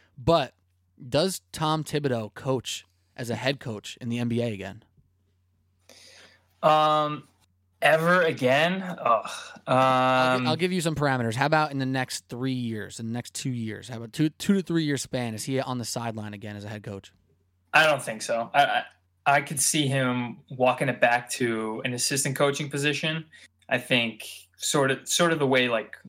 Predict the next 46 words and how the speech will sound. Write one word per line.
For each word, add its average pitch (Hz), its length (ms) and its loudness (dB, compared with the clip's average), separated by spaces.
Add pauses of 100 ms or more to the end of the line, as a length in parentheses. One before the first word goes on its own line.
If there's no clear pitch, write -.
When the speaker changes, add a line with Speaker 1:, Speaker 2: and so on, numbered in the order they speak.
Speaker 2:
Mike 127 360 0
Brown 117 340 0
did 147 280 2 (340)
after 123 260 0
he 123 180 -2
went 120 220 -4
to 110 360 -4
Cleveland 135 600 0
and 110 120 -4
the 107 60 -6
Lakers, 123 680 2
and, 107 160 -18 (680)
um, 113 520 -2 (1120)
and 139 120 0
then 139 80 2
he 139 60 0
just 131 160 -2
ends 131 180 2
up 123 160 0
as 117 460 -2
a 139 80 2
really 135 380 2
good 123 340 0
assistant 135 360 -4
coach. - 260 0
Like, 135 140 0
we 170 80 2
see 294 140 0
this 320 160 2
in 147 80 -2
football 185 320 2
all 135 160 4
the 107 60 -4
time. 131 340 0
Like, 107 160 -10
sometimes 165 400 0
guys 123 320 2
aren't 123 220 -2
great 127 240 0
head 117 180 -4
coaches. 170 340 -2
Sometimes 120 340 -4
they're 123 100 -6
just 123 180 -8
better 131 220 4
coordinators. 123 680 -2